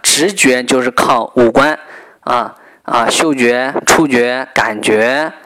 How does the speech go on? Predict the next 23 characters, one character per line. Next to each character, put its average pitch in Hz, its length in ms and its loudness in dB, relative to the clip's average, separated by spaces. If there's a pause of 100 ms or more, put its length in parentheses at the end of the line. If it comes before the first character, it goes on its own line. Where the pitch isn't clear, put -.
(240)
啊， 117 340 -2
这 117 180 -6
种， 117 380 -2
呃， 120 180 0
视 - 220 -2
觉， 127 420 0 (300)
他 135 100 0
觉 123 160 2
得 143 80 0
挺 143 220 0
好 117 480 0
就 143 120 2
挺 131 200 -2
好。 117 420 -2 (380)
实 - 200 0
感 190 200 0
这 147 80 0
种 143 160 0
类 151 100 2
型 127 160 -4
的 120 80 -2
人 113 160 -4
呢， 117 140 0